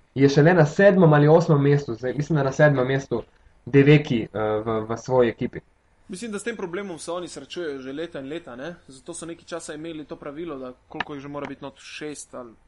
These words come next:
Speaker 2: nekaj takega, ne? Eh, pa tudi italijanski košarkarji so potem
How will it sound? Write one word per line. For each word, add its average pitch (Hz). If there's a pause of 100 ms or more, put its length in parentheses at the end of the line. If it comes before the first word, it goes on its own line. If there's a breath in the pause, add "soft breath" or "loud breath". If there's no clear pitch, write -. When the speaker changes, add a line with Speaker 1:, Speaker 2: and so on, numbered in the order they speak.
(120)
Speaker 2:
nekaj 127
takega, 143
ne? 120
Eh, - (220)
pa 135
tudi 160
italijanski 151
košarkarji 156
so 135
potem 160